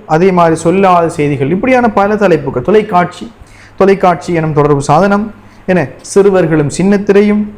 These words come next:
அதே மாதிரி ஒலி ஊடகத்தை பார்க்கலாம் நீங்க. ஒலி ஊடகத்துல வானொலி வாழுமா, வானொலியின் உள்ளே,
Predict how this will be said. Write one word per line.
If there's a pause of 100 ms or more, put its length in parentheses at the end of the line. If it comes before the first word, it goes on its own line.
(240)
அதே
மாதிரி
ஒலி
ஊடகத்தை
பார்க்கலாம்
நீங்க.
ஒலி
ஊடகத்துல
வானொலி
வாழுமா,
வானொலியின்
உள்ளே,